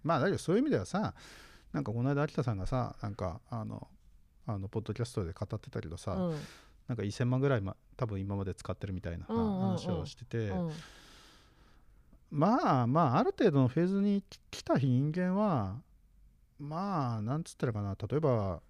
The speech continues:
Speaker 1: それこそ、あー、百万円使って失敗しちゃった。でも、
Speaker 2: <laughs> まあね。
Speaker 1: い-、うん、いいんだと思うよ、俺。
Speaker 2: うん。
Speaker 1: だからそこの、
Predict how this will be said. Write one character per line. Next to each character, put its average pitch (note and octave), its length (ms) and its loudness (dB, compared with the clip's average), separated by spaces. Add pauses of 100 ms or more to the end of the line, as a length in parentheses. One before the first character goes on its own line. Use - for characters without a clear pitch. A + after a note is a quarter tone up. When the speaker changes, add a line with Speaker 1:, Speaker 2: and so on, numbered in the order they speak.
(180)
Speaker 1:
そ - 120 -8
れ A#2+ 80 0
こ D#3+ 80 -2
そ、 A2 300 0
あ A#2 280 -2
ー、 - 40 -6
百 B2 180 -4
万 C3 140 4
円 C#3 40 0
使 - 160 -6
っ D3 60 -2
て - 140 -4
失 - 160 -10
敗 D#3+ 120 0
し - 80 -10
ち - 40 -2
ゃ F#3 40 -2
っ - 100 -6
た。 D3+ 420 -6 (200)
で - 60 -2
も、 G#2+ 140 0 (580)
Speaker 2:
<laughs> - 520 -20
ま G#3+ 140 2
あ - 40 2
ね。 G#3+ 240 -2
Speaker 1:
い-、 A#3+ 40 0
う C4+ 100 4
ん、 B2 100 -2 (340)
い B3 100 4
い D#4+ 60 2
ん D4+ 40 2
だ F3+ 100 6
と B2+ 120 2
思 E3+ 200 4
う - 20 6
よ、 G#2+ 120 4
俺。 G#2 80 0
Speaker 2:
う - 20 0
ん。 A2 40 2
Speaker 1:
だ A#2 60 2
か A2+ 120 2
ら A2 80 0
そ E3 140 -6
こ A3+ 140 2
の、 A3+ 400 4